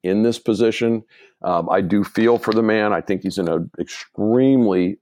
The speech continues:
difficult position. I'm sure every fiber of his being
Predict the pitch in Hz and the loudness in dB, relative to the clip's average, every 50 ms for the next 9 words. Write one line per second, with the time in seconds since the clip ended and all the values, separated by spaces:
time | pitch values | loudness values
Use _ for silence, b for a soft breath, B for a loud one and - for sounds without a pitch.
0 | - 98 90 104 95 - 98 - - 90 87 82 - - 87 - - 113 110 101 | -6 -2 0 0 0 -2 -4 -4 0 0 0 -2 -2 -4 -4 0 0 0 0 0
1 | - 117 113 107 107 101 - - 78 85 82 - - - 117 107 107 104 101 - | 0 0 0 0 0 -2 -4 -6 -4 -4 -4 -6 -4 0 2 2 2 2 2 0
2 | - _ _ _ _ - - - - 120 110 101 98 - - - - 98 110 107 | -2 _ _ _ _ -18 -16 -8 -4 -2 0 0 -2 -4 -2 0 0 2 2 2
3 | 95 110 104 92 95 98 - 98 95 82 82 73 95 95 95 95 95 95 95 95 | 2 2 2 2 2 0 0 0 -2 -2 -2 -2 -2 0 0 0 0 0 -2 -2
4 | 92 92 | -6 -10